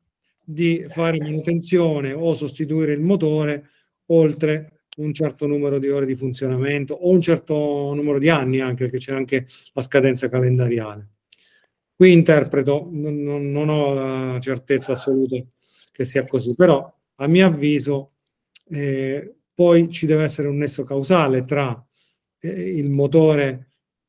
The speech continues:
che è andato oltre la scadenza e l'incidente. Se quel motore ha funzionato e l'incidente l'abbiamo avuto per un altro motivo, secondo me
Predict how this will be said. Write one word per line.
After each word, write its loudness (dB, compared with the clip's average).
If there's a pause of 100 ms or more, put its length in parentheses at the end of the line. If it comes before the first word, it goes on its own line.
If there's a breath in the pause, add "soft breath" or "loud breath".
(560)
che 0
è 2
andato -2
oltre 0
la 0
scadenza -2 (360)
e 0
l'incidente. -2 (160)
Se 2
quel 2
motore -2 (240)
ha -4
funzionato -4 (180 soft breath)
e -4
l'incidente 0
l'abbiamo -2
avuto 0
per -4
un -2
altro -2
motivo, -6 (260 soft breath)
secondo 4
me -2